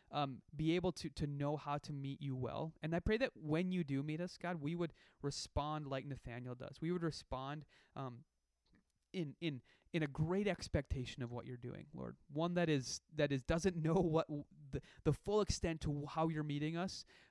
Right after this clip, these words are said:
um, but, but that one that is faithfully expectant and waits for that. I pray that that would be how you would meet us in this time, God. Help us to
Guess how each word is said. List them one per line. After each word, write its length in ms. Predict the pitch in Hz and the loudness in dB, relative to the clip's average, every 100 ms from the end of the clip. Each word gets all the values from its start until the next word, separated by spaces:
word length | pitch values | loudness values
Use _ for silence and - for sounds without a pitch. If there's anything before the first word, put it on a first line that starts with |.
| - | 0
um, 240 | 143 147 | 2 4
but, 140 | 143 151 | 4 4
but 200 | 151 147 | 4 2
that 140 | 160 - | 2 0
one 240 | 143 156 | 2 4
that 100 | 147 | 4
is 180 | 135 - - | 2 0 -6
faithfully 500 | 156 170 - 175 156 | -2 -2 -2 0 0
expectant 600 | 131 - - 120 - 127 | -2 -6 -8 -8 -8 -8
and 140 | 123 | -6
waits 260 | 117 113 - | -6 -6 -8
for 140 | - | -10
that. 180 | 120 - - | -10 -10 -10
I 40 | 143 | -4
pray 160 | 170 | 0
that 140 | 156 147 | 0 0
that 200 | 143 143 | 0 0
would 120 | 135 | -2
be 100 | 131 | -2
how 160 | 131 | -2
you 180 | 131 127 | -4 -4
would 100 | 123 | -6
meet 180 | 120 120 | -6 -8
us 180 | 123 - | -8 -10
in 80 | 135 | -12
this 160 | 139 | -12
time, 240 | - - 147 | -14 -16 -12
God. 140 | - 151 - _ - | -12 -14 -16 _ -8
Help 180 | - 170 | -2 0
us 140 | 175 - | -2 0
to 220 | 185 151 | 2 2